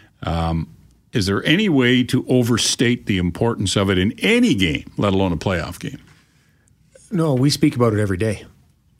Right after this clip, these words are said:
Speaker 2: We, we work on it every single day. So, um, I mean, it's one of those keys to winning.
Speaker 1: Mm-hmm.
Speaker 2: Absolutely.
Speaker 1: As big a key as any, really,
Speaker 2: As
Speaker 1: isn't it?
Speaker 2: big a key as any.
Speaker 1: Yeah.
Speaker 2: You know, uh, turnover margin,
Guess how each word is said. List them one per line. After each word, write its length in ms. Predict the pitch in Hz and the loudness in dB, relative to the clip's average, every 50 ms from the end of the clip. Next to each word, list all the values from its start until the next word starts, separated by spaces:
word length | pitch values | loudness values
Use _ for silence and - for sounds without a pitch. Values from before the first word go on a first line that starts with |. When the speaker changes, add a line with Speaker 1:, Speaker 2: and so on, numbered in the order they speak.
| - | -10
Speaker 2:
We, 220 | - 127 117 113 113 | -6 -4 -4 -4 -6
we 220 | - 127 113 107 | -6 -6 -4 -4
work 280 | 101 104 123 127 - - | -2 -2 -2 -2 -2 -2
on 140 | 104 101 98 | -2 -2 -2
it 100 | 101 - | -4 -6
every 240 | - 113 101 104 95 | -8 -8 -6 -6 -6
single 320 | - - 110 98 92 92 90 | -4 -4 -6 -6 -6 -6 -8
day. 260 | 95 95 98 - - - | -8 -8 -10 -10 -10 -8
So, 420 | - - - 123 113 113 - - - _ _ - - | -8 -6 -6 -6 -6 -6 -8 -10 -18 _ _ -20 -20
um, 480 | 139 135 - - - - - - - - - - _ _ _ _ _ _ _ - - _ _ _ _ _ - | -16 -14 -14 -14 -12 -12 -12 -12 -14 -16 -18 -20 _ _ _ _ _ _ _ -20 -20 _ _ _ _ _ -8
I 40 | - | -4
mean, 180 | 113 104 98 98 | -2 -2 0 -2
it's 420 | 95 - - - - - - - - - _ | -2 -2 -4 -4 -4 -6 -8 -10 -14 -20 _
one 180 | - 117 107 101 | -6 -4 -2 -2
of 60 | 101 | -2
those 480 | 101 101 101 104 101 98 - - - - - _ _ _ _ | -2 0 0 0 -2 -2 -2 -4 -6 -8 -14 _ _ _ _
keys 260 | - - 110 113 113 - | -4 -2 -2 0 0 0
to 80 | 127 | 2
winning. 320 | 117 147 165 151 113 104 - - - - - - | 2 2 2 0 -2 -6 -8 -12 -20 -20 -16 -10
Speaker 1:
Mm-hmm. 260 | 107 104 92 95 104 117 107 - - _ - - - | -8 -6 -4 -4 -4 -6 -8 -14 -20 _ -20 -10 -8
Speaker 2:
Absolutely. 520 | 123 123 - - 120 123 117 95 - - - _ _ - - | -8 -6 -6 -6 -6 -6 -6 -8 -10 -12 -16 _ _ -16 -4
Speaker 1:
As 160 | - 95 90 | -2 -2 -2
big 200 | 92 139 143 135 | 0 0 0 2
a 100 | 147 135 | 2 0
key 260 | 135 - - 143 135 113 | -2 0 0 2 2 2
as 160 | 107 92 104 | 2 2 2
any, 260 | 98 95 - 80 73 | 2 2 0 -2 -2
really, 360 | 71 156 95 95 85 71 - | -2 -2 -2 -2 -2 -2 -2
Speaker 2:
As 160 | - 135 131 | 0 2 2
Speaker 1:
isn't 100 | 139 170 | 2 2
it? 20 | 175 | 2
Speaker 2:
big 160 | 127 123 117 | 2 2 2
a 80 | 113 104 | 0 -2
key 260 | - - 113 110 107 | -4 -2 -2 0 0
as 120 | 104 101 98 | 0 0 -2
any. 300 | 90 92 98 101 104 - | -2 -4 -6 -8 -10 -10
Speaker 1:
Yeah. 120 | 78 76 73 - 202 190 - - - | -10 -12 -12 -12 -16 -16 -16 -8 -6
Speaker 2:
You 80 | 117 | -4
know, 260 | 110 107 104 98 98 - - 135 | -4 -2 -2 -4 -6 -8 -8 -8
uh, 280 | 123 113 110 110 110 107 _ _ - _ _ _ _ _ - - | -6 -6 -4 -6 -6 -8 _ _ -20 _ _ _ _ _ -4 -2
turnover 320 | 131 123 123 120 113 110 | 0 2 2 2 2 2
margin, 480 | 113 110 113 110 101 110 107 107 104 | 0 2 0 0 0 0 0 0 -2